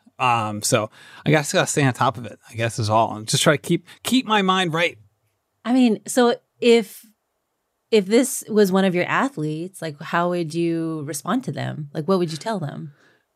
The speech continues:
Speaker 1: Oh, it's just kinda like, one of the things, like, "Hey, just go out and enjoy it. Like, why are you putting pressure on yourself?" And it's, it's not like I was putting pressure on myself. It was more just like, it did felt like, it was one of, it was one of those strange runs. I put this on Strava, and, like, the Strava, like,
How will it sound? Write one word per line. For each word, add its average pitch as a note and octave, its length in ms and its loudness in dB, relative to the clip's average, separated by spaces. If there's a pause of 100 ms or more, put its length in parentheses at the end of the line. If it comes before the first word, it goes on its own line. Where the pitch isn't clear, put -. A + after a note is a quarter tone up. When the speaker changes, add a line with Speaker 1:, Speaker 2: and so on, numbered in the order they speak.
(260)
Speaker 1:
Oh, E4 280 2
it's - 100 -6
just - 180 0
kinda A#3 220 2
like, F#3 360 0 (440)
one F3+ 160 2
of G3+ 80 4
the G#3 60 2
things, G3 100 2
like, F#3 120 -2
"Hey, A3+ 200 2
just - 240 -2
go G#3+ 100 2
out A3 80 4
and G#3+ 80 2
enjoy G#3 280 2
it. - 220 -6
Like, C#3+ 200 -2 (160)
why D3 120 2
are F3+ 40 6
you F#3+ 80 4
putting F3 220 -4
pressure F#3 260 -2
on C3+ 40 -2
yourself?" A2+ 220 -4
And G3 120 4
it's, F#3 100 -2
it's G3+ 160 -2
not C#4+ 160 4
like D#4 160 2
I F3+ 40 4
was E3+ 120 2
putting F#3 160 -2
pressure G3 240 2
on D3 60 2
myself. B2 220 -2
It D3 40 -4
was D3 120 -2
more F3+ 220 4
just E3 220 -4
like, C3+ 340 0 (840)
it E3+ 140 4
did G#3 180 2
felt F#3+ 380 0
like, C#3+ 240 -2
it - 20 2
was E3+ 120 2
one A#3+ 80 2
of, A#3 80 2
it - 20 2
was G3 80 -2
one A#3 80 -2
of G3+ 40 2
those E3+ 80 0
strange D3+ 360 2
runs. A#2 260 -8
I C3+ 80 0
put D#3+ 200 -4
this B2+ 160 -4
on A#2+ 180 0
Strava, B2 400 2
and, A2+ 80 -12
like, A2+ 120 -14
the B2 80 -8
Strava, A#2 360 2
like, G#2+ 320 -10